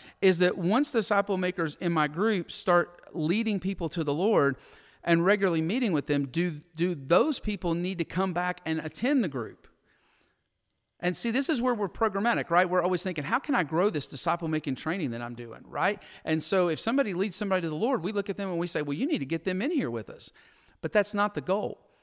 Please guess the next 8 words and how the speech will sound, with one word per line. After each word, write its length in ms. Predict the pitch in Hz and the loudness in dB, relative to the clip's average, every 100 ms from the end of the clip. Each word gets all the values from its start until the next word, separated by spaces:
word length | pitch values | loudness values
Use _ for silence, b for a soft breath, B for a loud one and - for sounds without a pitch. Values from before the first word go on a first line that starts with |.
| b b - | b b -6
The 80 | 165 | -4
goal 340 | 147 190 254 | 2 4 4
is 80 | 233 | 0
to 60 | 180 | 0
make 200 | 165 - | 0 -4
disciples. 600 | 151 - 214 - 120 - | -6 -2 -4 -4 -10 -6
And 160 | 170 165 | -4 -2
so 320 | 196 180 170 | 2 2 2